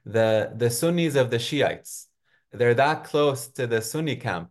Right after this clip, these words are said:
in terms of theology, and even their books in, in, uh, Republican Yemen have been taught as part of the curriculum. There wasn't that much of a discrimination. I think the issue with the Houthis has always been back in the,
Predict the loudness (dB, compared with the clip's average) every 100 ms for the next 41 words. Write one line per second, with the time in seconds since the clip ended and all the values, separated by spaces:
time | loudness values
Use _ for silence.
0 | -10 -6 0 2 2 0 0 2 4 4
1 | 0 0 -2 -2 -2 0 2 2 0 -6
2 | -12 -12 -8 -6 -8 -12 _ _ -6 -4
3 | -2 -4 -2 -2 -2 -4 -4 -4 0 0
4 | 0 -2 -2 0 0 0 0 0 -2 -2
5 | -2 -4 -2 0 0 -4 -10 -10 -4 -2
6 | -2 -2 -6 -6 -4 -4 -4 -4 -4 0
7 | 2 4 2 2 0 -2 -2 -8 -10 -10
8 | -10 -10 -8 -6 -4 -6 -6 -10 -16 -20
9 | -20 _ _ -2 0 0 0 -4 -6 -18
10 | -6 0 2 2 0 -2 -4 -2 -4 -2
11 | -4 -4 -6 -4 -4 -2 0 2 2 2
12 | -2 -2 -2 -2 0 -2 -2 -6 -8 -2
13 | -2 -4